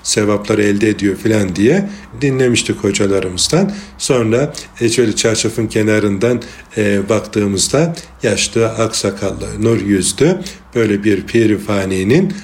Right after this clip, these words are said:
orada vaktini geçirdiğini, e, görmüştük. Yani bir tane büyüğümüz vardı, e, koca ilçede. Bu itikaf sünnetini yerine getiren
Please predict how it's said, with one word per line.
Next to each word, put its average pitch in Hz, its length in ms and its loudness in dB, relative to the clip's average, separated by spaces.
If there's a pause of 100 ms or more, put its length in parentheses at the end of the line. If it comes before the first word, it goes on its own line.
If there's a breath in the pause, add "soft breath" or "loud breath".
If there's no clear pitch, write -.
(220 loud breath)
orada 110 520 0 (300 loud breath)
vaktini 101 460 -2
geçirdiğini, 104 920 0 (340 loud breath)
e, 107 40 -4
görmüştük. 98 640 -2
Yani 110 260 0
bir 139 200 2
tane 110 340 0
büyüğümüz 117 460 2
vardı, 95 320 -2 (440 loud breath)
e, 98 200 -2 (100)
koca 110 280 2
ilçede. 98 640 0 (400 loud breath)
Bu 110 220 0
itikaf 104 480 0
sünnetini 101 580 0
yerine 107 340 2
getiren 120 540 0